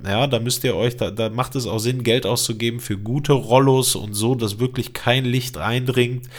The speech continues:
dass man nicht, äh, geweckt wird. Vor allen Dingen, da sind wir wieder bei unseren, äh,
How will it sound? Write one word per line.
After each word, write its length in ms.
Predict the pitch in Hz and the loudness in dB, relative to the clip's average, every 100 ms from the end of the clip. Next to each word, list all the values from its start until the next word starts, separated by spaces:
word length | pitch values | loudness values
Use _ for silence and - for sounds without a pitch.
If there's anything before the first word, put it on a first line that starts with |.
| - - - | -12 -12 -6
dass 180 | 95 | -2
man 140 | 101 104 | -2 0
nicht, 380 | 120 - - - | 0 -2 -4 -4
äh, 560 | 107 113 113 113 113 | 0 0 2 0 -2
geweckt 480 | 110 104 110 120 - | -2 2 2 2 4
wird. 160 | 117 113 | 4 4
Vor 140 | 80 | 2
allen 200 | 110 117 | 2 4
Dingen, 360 | 110 110 110 - _ - 73 85 107 | 4 2 -4 -14 _ -20 -16 -12 -6
da 140 | 104 | -4
sind 180 | 101 113 | -2 -2
wir 100 | 101 | -2
wieder 220 | 101 98 | 0 0
bei 200 | 98 95 | 0 0
unseren, 520 | 80 92 95 92 92 | -2 -2 0 0 -4
äh, 640 | 92 62 82 87 87 87 | -6 -4 -4 -2 -2 -2